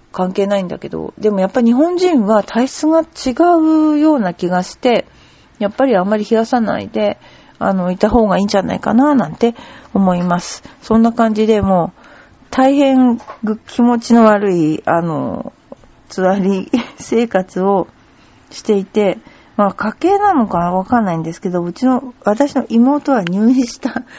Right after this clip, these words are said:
ことがあるそうなんですけどもね、あの、そのぐらい具合が悪く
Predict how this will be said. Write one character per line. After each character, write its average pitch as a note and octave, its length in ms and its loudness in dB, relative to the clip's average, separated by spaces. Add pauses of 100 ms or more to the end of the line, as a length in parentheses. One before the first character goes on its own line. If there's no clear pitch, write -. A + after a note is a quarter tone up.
(140)
こ B3 120 -6
と B3+ 120 -2
が G3 100 0
あ E3+ 80 -2
る F#3+ 80 -4
そ F#3 160 -8
う F3+ 40 -4
な F3 120 -4
ん E3+ 60 -4
で E3+ 80 -6
す - 80 -12
け E3 140 -8
ど D#3+ 80 -6
も D3 80 -6
ね、 D#3 200 -8 (380)
あ G3+ 140 -2
の、 F#3+ 260 -2 (600)
そ B3+ 100 -2
の C#4+ 140 0
ぐ D4 100 -2
ら C#4 120 2
い C4 80 -2 (120)
具 A#3+ 140 2
合 A#3+ 120 2
が A3+ 120 2
悪 G#3 180 0
く D3+ 260 -8